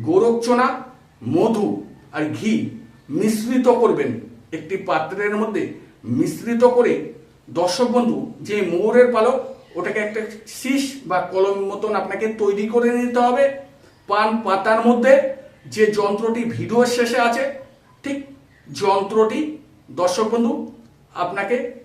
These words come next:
লিখতে হবে, সঠিকভাবে লিখবেন। আর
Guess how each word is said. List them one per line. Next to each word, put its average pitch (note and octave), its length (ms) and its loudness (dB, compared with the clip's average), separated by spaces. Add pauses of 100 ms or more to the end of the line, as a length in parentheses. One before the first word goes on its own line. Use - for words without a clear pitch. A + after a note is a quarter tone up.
(380)
লিখতে G#3 400 -4
হবে, A2+ 180 -2 (460)
সঠিকভাবে B3 640 2 (100)
লিখবেন। C4 300 6 (680)
আর C4+ 100 8